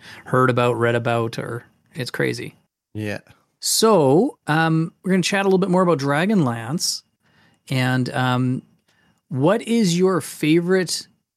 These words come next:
Speaker 1: physical area that you've read about or in,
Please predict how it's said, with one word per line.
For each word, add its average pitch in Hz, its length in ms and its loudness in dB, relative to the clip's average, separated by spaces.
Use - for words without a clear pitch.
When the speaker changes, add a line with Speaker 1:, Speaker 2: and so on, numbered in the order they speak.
Speaker 1:
physical 247 460 0
area 143 520 0
that 131 200 -6
you've 127 380 -6
read 147 180 0
about 139 380 0
or 120 500 -4
in, 117 380 -8